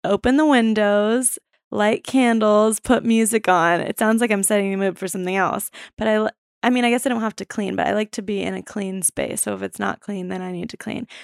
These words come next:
But I love to be alone. Like, I love to be alone, listening to music, windows open, fresh air, and journaling.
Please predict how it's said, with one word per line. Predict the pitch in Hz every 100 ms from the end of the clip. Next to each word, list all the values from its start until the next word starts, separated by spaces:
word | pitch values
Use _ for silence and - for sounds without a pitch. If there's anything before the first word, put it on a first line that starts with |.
| -
But | 208
I | 208
love | 208 226 226
to | 233
be | 214
alone. | 185 185 - - 233 - _ _
Like, | 220 202
I |
love | 208 214 208
to | 208
be | 220
alone, | 202 196 202 202 202 - _ _ _ - _ -
listening | 202 208 220 214
to | 214
music, | 202 196 190 196 185 -
windows | 196 196 196 202 190
open, | 196 185 - 196 196
fresh | 196 202 170
air, | 202 196
and | - 202 190 175
journaling. | - 190 190 202 - 226 226